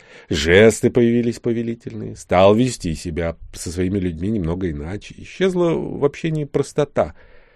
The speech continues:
К худшему это или нет, м, время покажет. Когда дверь закрылась, с удовольствием вытянулся на койке. Чуток поваляюсь, прежде чем заняться собой. Однако отдохнуть мне не дали. Внезапно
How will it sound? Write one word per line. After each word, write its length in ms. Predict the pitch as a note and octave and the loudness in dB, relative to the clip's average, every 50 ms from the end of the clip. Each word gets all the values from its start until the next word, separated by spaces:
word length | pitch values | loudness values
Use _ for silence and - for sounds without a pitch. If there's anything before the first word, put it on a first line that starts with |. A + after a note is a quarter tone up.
| _ _ _ - - _ | _ _ _ -20 -20 _
К 80 | - | -18
худшему 540 | - - A2+ A2+ A2 - - G#2+ G2 G2+ G#2 | -2 2 2 2 2 2 -2 0 2 4 4
это 220 | G#2+ G#2 - - G#2+ | 4 4 4 2 0
или 160 | G2+ G2+ G#2+ | 2 2 2
нет, 440 | A#2 F3+ G#3+ A3 A3 - - - - | 4 4 4 4 2 -4 -20 -18 -12
м, 180 | F#2+ F#2 B2+ E3+ | -10 -10 -10 -8
время 320 | F3+ - F2+ F#2 G#2+ B2 | -6 -4 -2 -2 -2 -2
покажет. 600 | A#2+ - - F#2+ - - - - - - - - - - - - - - - - _ _ _ - _ _ _ _ _ _ _ _ _ _ _ - | -4 -4 -8 -8 -8 -14 -16 -16 -18 -18 -20 -20 -18 -18 -18 -18 -18 -20 -20 -20 _ _ _ -20 _ _ _ _ _ _ _ _ _ _ _ -12
Когда 280 | _ - F2 E2+ F2 G2+ | _ -2 0 4 4 4
дверь 240 | F#2 F#2+ A2+ A#2 G#2+ | 6 6 6 6 6
закрылась, 580 | F#2 F#2 F#2+ E2 - F#2 F#2+ G2+ G2+ G#2 G2+ | 6 4 2 2 4 4 4 6 6 6 4
с 80 | - - | 4 -2
удовольствием 720 | F#2 F2+ F2+ E2+ F2+ F#2 F2+ F2 - - F#2 F2+ F2+ F2+ | 0 0 2 2 4 2 2 0 0 -2 0 0 0 0
вытянулся 520 | E2+ F2+ E2 - F2+ F2 F2 E2 - - | 0 -2 -2 -2 -4 -4 -4 -6 -6 -6
на 140 | E2+ F2 F2 | -4 -6 -6
койке. 380 | - - F2 E2+ - - - _ _ - - - - - - _ | -6 -8 -10 -10 -10 -16 -20 _ _ -20 -20 -20 -20 -20 -20 _
Чуток 300 | _ - - - A#2 - | _ -2 2 2 2 4
поваляюсь, 420 | - G#2 F#2 F#2+ G2 A2+ A2 F2 - | 4 4 6 8 8 8 8 6 4
прежде 320 | - - F2+ E2+ D#2 D2+ | -4 -4 -4 -4 -4 -4
чем 220 | - - F2 E2 | -6 -4 -4 -2
заняться 380 | D2 E2+ D#2+ D#2+ D#2+ D#2 - - | -2 -2 -2 -2 -4 -6 -6 -8
собой. 420 | - F2+ E2+ D#2+ F2 F2 E2 D#2+ _ - - - - - | -8 -6 -4 -4 -4 -4 -4 -8 _ -20 -20 -20 -20 -16
Однако 480 | _ - - E2+ F#2 F#2+ - - G#2+ G2+ | _ -8 -2 -2 -2 -2 0 0 0 0
отдохнуть 580 | F#2+ F2 F2+ G2+ F#2 - - G2+ A2 A2+ - - | 0 0 0 -2 -2 0 0 0 0 0 0 -2
мне 340 | F#2+ F2 E2 E2 D#2+ E2 | -2 0 0 0 0 0
не 200 | E2 D#2+ D#2+ E2+ | 0 2 0 0
дали. 600 | E2+ D2 C#2 C#2+ D2 C#2 C2+ C#2+ C2+ C#2 D2 C#2 - _ _ _ _ _ _ _ _ _ _ _ _ _ _ _ _ _ | -2 -2 -4 -6 -6 -6 -8 -10 -12 -14 -14 -16 -18 _ _ _ _ _ _ _ _ _ _ _ _ _ _ _ _ _
Внезапно 920 | _ - D#2+ E2 E2+ F#2 G2+ G#2+ G2+ A#2 D#3 F3 F3 - D#3+ F3+ E3+ D#3+ D3+ | _ -6 -4 0 2 4 4 4 6 6 6 6 4 2 2 4 4 4 2